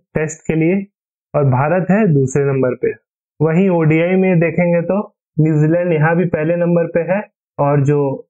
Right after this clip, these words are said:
भारत है वो चौथे नंबर पे है। और टी ट्वेंटी की बात करें तो पहला नंबर पे इंग्लैंड है और दूसरे नंबर पे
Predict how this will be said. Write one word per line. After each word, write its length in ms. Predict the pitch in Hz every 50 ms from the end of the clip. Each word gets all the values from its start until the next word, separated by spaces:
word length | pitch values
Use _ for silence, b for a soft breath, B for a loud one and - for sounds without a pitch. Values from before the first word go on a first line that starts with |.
| _ - 147
भारत 400 | 127 123 143 156 175 196 185 - 180
है 80 | 180
वो 160 | 175 202 233 214 220
चौथे 360 | - 165 151 147 - - 160 151
नंबर 300 | 147 139 139 135 131 120
पे 120 | - - -
है। 160 | - - - _ _ _ _ _ _ _ -
और 160 | 143 143 139 135
टी 200 | - 185 185 175
ट्वेंटी 360 | 175 175 170 170 165 170 180
की 140 | 175 185 170 147
बात 280 | 151 151 156 151 - -
करें 220 | 170 165 165 190 220 - - _ _ _ _ _ -
तो 100 | 160 147 151
पहला 260 | 160 147 156 170 180
नंबर 320 | 180 175 170 170 175 170 170
पे 160 | - 156 147 160 151
इंग्लैंड 400 | 147 147 151 165 175 180 180 170
है 140 | 185 214 226 - - -
और 200 | - 147 143 139
दूसरे 300 | 135 147 143 143 - 160
नंबर 240 | 160 151 151 151 151 151
पे 160 | 151 220